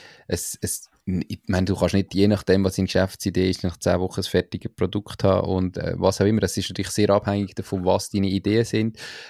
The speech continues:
Ähm, wir, wir schärfen natürlich deine Geschäftsidee, wir probieren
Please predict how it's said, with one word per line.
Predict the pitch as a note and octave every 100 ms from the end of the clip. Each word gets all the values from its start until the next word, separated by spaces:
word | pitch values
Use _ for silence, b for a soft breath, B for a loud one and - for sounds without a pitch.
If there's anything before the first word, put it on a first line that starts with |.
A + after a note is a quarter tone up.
| B
Ähm, | F2+ F#2 F2+ F2+ F2+
wir, | F#2 -
wir | G2
schärfen | - F#2+ G#2 G#2+
natürlich | G2+ A2 G#2+ A2+
deine | A2 G#2
Geschäftsidee, | - G2+ - - G2 G2 G2+ F#2+ F2
wir | F#2 F2+ - -
probieren | - F2+ G2 F#2+